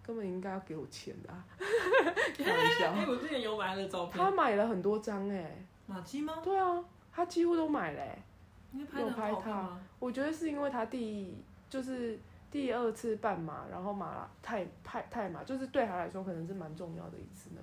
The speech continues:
Speaker 1: 个吧。嗯。
Speaker 2: 哦，我是只是因为他今年拍的有好看，我才买。
Speaker 1: 嗯，
Speaker 2: 不然我前，
Speaker 1: 对，你就买那一张。
Speaker 2: 前，不然我前两次看他拍的都像是拖大便。
Speaker 1: 嗯。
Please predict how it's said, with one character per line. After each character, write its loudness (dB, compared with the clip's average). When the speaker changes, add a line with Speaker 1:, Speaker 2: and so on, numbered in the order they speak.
Speaker 1:
个 -14
吧。 -16
嗯。 -10
Speaker 2:
哦， -10
我 -12
是 -6
只 -10
是 -10
因 -8
为 -6
他 -6
今 -10
年 -6
拍 -8
的 -6
有 -6
好 -8
看， -8
我 -10
才 -12
买。 -8
Speaker 1:
嗯， -8
Speaker 2:
不 -2
然 4
我 2
前， -4
Speaker 1:
对， 2
你 6
就 4
买 0
那 2
一 -2
张。 -2
Speaker 2:
前， -2
不 -4
然 0
我 2
前 -2
两 -2
次 -4
看 0
他 -6
拍 -4
的 -4
都 -2
像 -4
是 -4
拖 -8
大 0
便。 -8
Speaker 1:
嗯。 -14